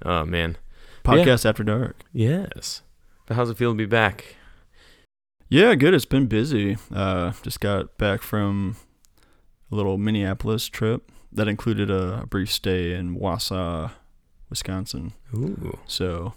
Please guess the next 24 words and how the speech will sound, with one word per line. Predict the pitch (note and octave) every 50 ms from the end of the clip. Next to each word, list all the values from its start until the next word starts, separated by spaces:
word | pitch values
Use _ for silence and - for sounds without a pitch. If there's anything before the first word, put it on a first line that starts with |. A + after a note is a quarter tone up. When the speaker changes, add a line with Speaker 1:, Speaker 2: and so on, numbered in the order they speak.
| - -
Speaker 1:
Didn't | - E2 E2
go | F2 E2+
to | F2 F2+
Large | F2 F2 E2+ F2 F2 F#2
Appolis? | F2 E2+ - - F#2+ G2 G2 - - - - - - - - - - - -
Speaker 2:
<laughs> | G#2 E2+ - - A#2 C3 - -
Speaker 1:
Just | G#2+ F#2 - -
the | F#2
mini | F#2 F2+ F2+ F#2 F#2
version? | F2+ F#2+ G2 G2 F#2+ G2+ G2+ G2 - - - _ _ _ _ _ _ _ _ _ _
Speaker 2:
Yeah, | - F#2 G2 G2 F2 F#2 G2
just | G#2+ G#2+ - -
the, | G2 G2 - -
the | G#2
smallest | - - - - A2+ G#2+ G#2+ G#2 G#2 G2+ - -
apple. | G2 F#2+ F2+ - G#2 F2+ G#2 A2 - - _ _ - - - - -
Speaker 1:
<laughs> | C#3+ - - A2 - - - - -
Speaker 2:
Appolis. | - G#2 G#2 - F#2+ G2 G2 A2 - - - - - - - - - -
Yeah, | - G#2+ A2 G#2+ G2+ F#2 - -
that | F#2+ G#2 G#2
was | A2 A#2 A2+
really | A#2 A2+ A2 G#2+
good. | A2 G#2 G2+ G2+ G#2 G2+
Uh, | F2+ F#2 F#2 F#2 F2+ F2 E2+